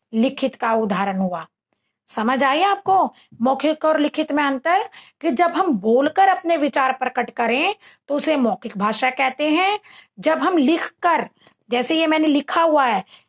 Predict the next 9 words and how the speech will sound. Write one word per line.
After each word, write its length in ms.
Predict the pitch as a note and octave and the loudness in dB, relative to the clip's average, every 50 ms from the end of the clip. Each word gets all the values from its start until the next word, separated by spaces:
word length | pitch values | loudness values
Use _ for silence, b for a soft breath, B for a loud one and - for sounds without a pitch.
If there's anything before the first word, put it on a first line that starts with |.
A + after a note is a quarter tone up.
| b - | b -4
लिखकर 500 | A3+ D4 D4+ - _ - - F#4 F#4+ - | -2 -2 -2 -4 _ -8 0 0 2 2
अपने 420 | - - C#4 - - C#4+ D#4 E4 C#4+ | 2 0 -2 -2 0 0 0 2 2
विचार 500 | B3 C4 A#3 - - C#4+ C4 D4 E4+ E4+ | 0 0 -2 -2 0 0 2 2 2 0
प्रकट 340 | E4+ D#4+ C#4 - C4 B3 A#3+ | 0 -4 -4 -2 -2 -4 -4
करें 320 | - A3+ A3 A3+ C#4 D#4 | -4 -4 -4 -2 -2 -4
तो 120 | - - C#4 | -2 -2 0
वो 160 | B3 B3+ C4 | 2 2 2
लिखित 380 | A#3+ A3+ A#3 _ - B3+ - A3 | 2 0 -2 _ -6 -8 -6 -4
भाषा 460 | F#3+ F#3 F#3+ - - - D#4 E4+ | -4 -4 -4 -4 -2 -2 -2 -2